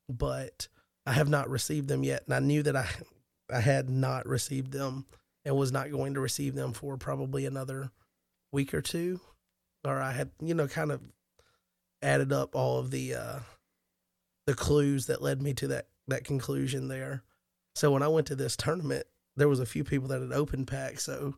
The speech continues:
I became kind of a wheeler and dealer. I was, I was, like, trading any Roots cards that I had opened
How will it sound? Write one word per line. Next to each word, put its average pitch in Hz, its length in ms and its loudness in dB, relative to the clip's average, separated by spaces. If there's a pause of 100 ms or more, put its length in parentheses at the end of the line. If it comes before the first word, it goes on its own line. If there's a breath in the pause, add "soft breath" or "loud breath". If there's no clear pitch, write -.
(520)
I 139 80 0
became 143 440 0
kind 135 160 0
of 135 80 -2
a 131 80 -2
wheeler 139 380 0
and 135 160 0
dealer. 143 400 -4 (600)
I 131 100 4
was, 127 400 4 (200)
I 143 120 2
was, 139 200 2
like, 131 300 -4 (180)
trading 151 300 0
any 143 180 2
Roots 139 260 0
cards 135 280 -2
that 127 100 -6
I 131 140 -4
had 135 180 -2
opened 147 460 -4